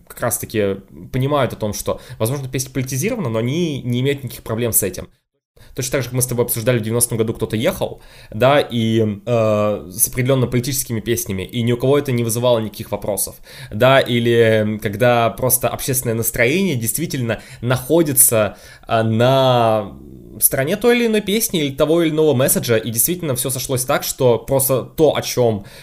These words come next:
а, например, Джамал, может, и не поет, но ту позицию, которую он занимает, это действительно,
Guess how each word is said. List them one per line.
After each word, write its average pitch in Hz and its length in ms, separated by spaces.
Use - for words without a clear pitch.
а, 101 640
например, 139 520
Джамал, 120 320
может, 120 240
и - 20
не 143 140
поет, 143 560
но 120 240
ту 127 100
позицию, 131 340
которую 127 220
он 117 60
занимает, 165 400
это 180 180
действительно, 131 760